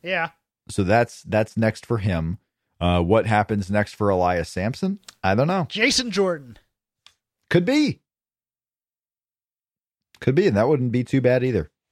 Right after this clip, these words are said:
Speaker 2: That wouldn't be too bad either, 'cause, yeah, eventually we need something to do for Jason Jordan. Does Jason Jordan get a singles match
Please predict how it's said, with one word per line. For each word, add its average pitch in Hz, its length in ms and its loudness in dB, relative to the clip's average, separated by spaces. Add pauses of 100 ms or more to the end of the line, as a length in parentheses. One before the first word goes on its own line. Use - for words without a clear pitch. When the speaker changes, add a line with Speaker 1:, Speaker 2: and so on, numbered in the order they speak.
(140)
Speaker 2:
That 90 100 2
wouldn't 95 160 2
be 107 80 4
too 101 120 -2
bad 101 200 4
either, 101 180 2
'cause, 104 160 -2
yeah, 160 180 4
eventually 92 400 2
we 92 120 2
need 104 160 2
something 101 240 -2
to 80 40 -8
do 107 200 4
for 95 140 0
Jason 92 360 0
Jordan. 110 400 0 (300)
Does 143 140 2
Jason 185 380 2
Jordan 147 360 0
get 123 240 2
a 117 120 -4
singles 117 380 0
match 113 360 0